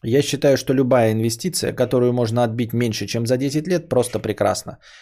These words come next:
пишет Владимир. Владимир, ты, э,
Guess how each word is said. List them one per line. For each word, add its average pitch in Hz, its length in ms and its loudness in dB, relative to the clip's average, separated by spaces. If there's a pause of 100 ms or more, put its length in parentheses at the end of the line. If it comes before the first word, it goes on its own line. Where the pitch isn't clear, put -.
(220)
пишет 110 320 -2
Владимир. 110 540 2 (400)
Владимир, 113 540 0
ты, 120 1040 0
э, 110 320 -6